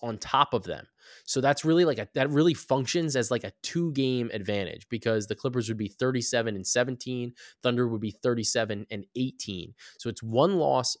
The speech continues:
plus the tiebreaker. Super significant in this spot,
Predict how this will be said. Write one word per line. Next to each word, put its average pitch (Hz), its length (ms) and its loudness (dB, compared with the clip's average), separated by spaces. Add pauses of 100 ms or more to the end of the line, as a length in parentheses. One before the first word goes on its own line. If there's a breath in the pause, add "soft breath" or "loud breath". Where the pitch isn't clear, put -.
(140)
plus 147 280 2
the 120 120 -4
tiebreaker. 104 720 2 (680 soft breath)
Super 190 520 2
significant - 580 -6 (220)
in 117 100 -2
this 107 160 -2
spot, - 360 -4